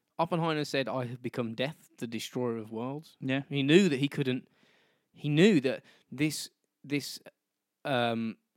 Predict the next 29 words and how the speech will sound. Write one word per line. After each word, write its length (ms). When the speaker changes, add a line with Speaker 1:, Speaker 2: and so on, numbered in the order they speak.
Speaker 1:
incredible 600
technology 500
that 140
they'd, 240
they'd 200
managed 400
to, 220
to, 200
you 60
know, 160
to, 160
to 160
research 500
and 120
get 180
to 100
work 520
was 400
devastating. 800
And 100
he 180
also 360
knows 200
that 100
ma-, 240
that 100
humans 300
are 40
flawed, 460